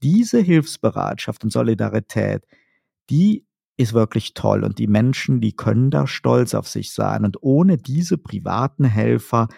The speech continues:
wäre die Not, glaube ich, noch viel, viel größer. Beides ist einfach wichtig. Die Profis, der Feuerwehr, des T H W, wenn man es denn dann auch ruft, weil es muss ja angefordert werden,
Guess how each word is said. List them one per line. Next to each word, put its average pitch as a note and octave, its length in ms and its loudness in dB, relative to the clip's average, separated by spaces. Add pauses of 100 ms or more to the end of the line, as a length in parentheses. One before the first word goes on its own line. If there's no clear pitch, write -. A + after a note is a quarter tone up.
(100)
wäre B2 300 4
die A2+ 140 0
Not, A2 400 4
glaube A2 340 2
ich, - 140 -4
noch G#2+ 180 0
viel, - 260 -8
viel A#2+ 200 -6
größer. B2 680 2 (280)
Beides D#3 960 0
ist - 340 -4
einfach A2+ 380 0
wichtig. G#2 480 -4
Die - 120 -12
Profis, C3+ 880 2
der G#2 160 -6
Feuerwehr, A2+ 920 2 (180)
des - 200 -8
T A#2 180 -2
H G#2+ 180 0
W, B2 460 0 (200)
wenn A#2 200 -2
man A#2 160 2
es A2 160 -4
denn G#2+ 300 0
dann F3 180 0
auch A2 180 -6
ruft, B2+ 640 -4
weil A2+ 140 0
es G#2 100 -6
muss A2 220 -2
ja G#2+ 80 -4
angefordert D3+ 880 0
werden, C3 500 4